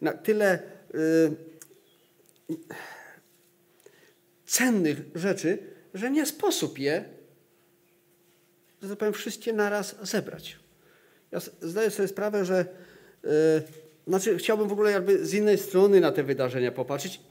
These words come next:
i jeszcze jedno dodać. Za-,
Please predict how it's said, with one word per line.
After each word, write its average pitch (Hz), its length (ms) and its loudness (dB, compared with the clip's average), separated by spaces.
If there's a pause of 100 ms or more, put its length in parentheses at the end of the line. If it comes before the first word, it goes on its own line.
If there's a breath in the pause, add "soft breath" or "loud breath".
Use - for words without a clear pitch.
i 220 260 2 (320)
jeszcze 175 420 2 (120)
jedno 151 420 4
dodać. 131 520 2 (280 loud breath)
Za-, - 140 -10